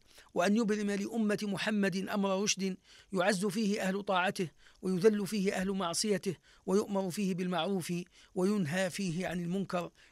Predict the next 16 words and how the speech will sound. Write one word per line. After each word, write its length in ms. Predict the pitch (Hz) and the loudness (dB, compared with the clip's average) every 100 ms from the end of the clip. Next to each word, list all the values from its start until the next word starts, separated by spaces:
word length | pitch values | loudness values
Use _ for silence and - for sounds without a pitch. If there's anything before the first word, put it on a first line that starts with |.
| - | -4
إنه 280 | 190 180 180 | -2 0 0
سميع 340 | - 185 170 | -2 -2 -2
مجيب. 420 | 175 170 160 190 - - - - | -2 -2 0 0 -2 -20 -18 -6
اللهم 300 | 185 190 196 | 0 2 0
اكتب 220 | 190 196 | -2 -4
السلامة 500 | 175 - 185 196 180 175 | -2 0 2 2 0 -2
والعافية 600 | 175 170 170 170 196 175 | -2 0 0 0 -2 -2
على 260 | 175 170 180 | -2 0 2
سائر 360 | 156 190 190 180 | 2 0 -2 -6
الحجاج 640 | - 170 160 185 160 175 | -4 -2 2 2 2 -2
والمسافرين. 840 | 170 170 151 175 180 175 185 165 - - - 175 | -4 -2 -2 -2 0 4 4 2 -4 -20 -10 0
اللهم، 420 | 185 190 190 180 | 4 4 4 0
آه، 240 | 180 180 - - - - - - - | -2 -2 -6 -20 -20 -14 -4 -2 -2
مكنهم 640 | 190 - 220 190 185 175 - - - | -4 0 2 4 2 -2 -12 -20 -6
وأعنهم 600 | 180 175 170 220 190 185 | 0 2 4 2 2 0
على 360 | 156 185 190 | 0 2 4